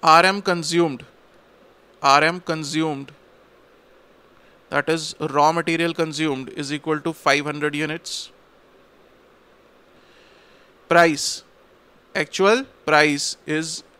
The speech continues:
rupees twelve. Now we need to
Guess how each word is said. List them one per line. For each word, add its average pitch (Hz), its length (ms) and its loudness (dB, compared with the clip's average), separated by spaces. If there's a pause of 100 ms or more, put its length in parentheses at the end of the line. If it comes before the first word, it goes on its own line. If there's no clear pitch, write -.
(240)
rupees 143 580 -6 (180)
twelve. 147 240 -6 (1500)
Now 185 300 8
we 262 140 0
need 214 280 0
to 311 200 0